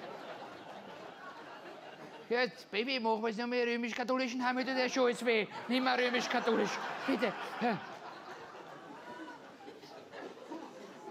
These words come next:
Und aufgehängt haben wir übrigens die Römer. Also die Gottesmörder sitzen, wenn dann, in Italien. Ja, vielleicht sogar im Vatikan. Äh, ein paar Jahrhunderte später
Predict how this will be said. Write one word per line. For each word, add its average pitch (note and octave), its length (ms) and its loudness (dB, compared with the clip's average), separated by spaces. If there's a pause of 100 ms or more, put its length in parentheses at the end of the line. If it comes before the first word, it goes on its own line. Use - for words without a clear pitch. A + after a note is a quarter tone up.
(380)
Und A3+ 180 2
aufgehängt C4 600 4
haben C4 280 0
wir C4 60 -2
übrigens B3+ 300 2
die C4 100 4
Römer. A#3 440 4 (280)
Also G3+ 220 4 (200)
die G3 100 2
Gottesmörder G#3 960 4
sitzen, B3 640 -2
wenn F3 260 2
dann, G#3+ 200 2
in G3+ 160 -4
Italien. G#3+ 720 2 (260)
Ja, F#3+ 220 2 (720)
vielleicht E3+ 240 2
sogar G#3 180 0
im G#3 80 0
Vatikan. D#3 480 2 (380)
Äh, G3+ 280 8 (1400)
ein F3+ 100 4
paar C4 180 8
Jahrhunderte B3 560 4
später F#3 520 2